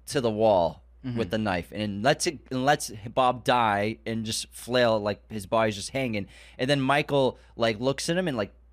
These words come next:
Speaker 1: twists his head sideways, like, out of curiosity. And it's a great kind of side silhouette shot of them with the light pouring in from the moon.
Speaker 2: My favorite shot is probably when the girls are walking, uh,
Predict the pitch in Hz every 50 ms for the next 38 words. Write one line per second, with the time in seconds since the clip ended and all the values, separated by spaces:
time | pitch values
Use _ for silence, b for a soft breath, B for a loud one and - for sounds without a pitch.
0 | _ - - 139 135 - - - - 127 113 - - 131 120 107 - - 120 107
1 | 113 120 110 104 98 101 98 95 95 - - 113 110 107 - - - - 123 113
2 | 107 101 95 95 98 85 - 98 87 87 85 92 113 123 120 135 123 104 131 123
3 | 131 127 131 - - 120 117 110 104 - - - 107 101 104 95 - - 110 98
4 | 98 98 104 - - 98 95 92 87 85 90 87 87 85 92 92 85 95 98 -
5 | - 92 90 87 90 85 - 92 92 90 90 90 90 85 76 - _ _ _ _
6 | _ _ - 170 196 196 285 240 190 165 - 165 147 139 135 131 123 - - 139
7 | 143 147 151 131 131 131 131 127 120 117 110 104 107 - _ - 127 127 123 120
8 | 117 107 104 104 104 104 104 - 127 120 131 131 131 127 127 123 113 107 107 107
9 | 110 - 131 127 139 139 - - _ _ _ _ _ _ _ _ _ _ _ _
10 | _ _ - - 104 98 101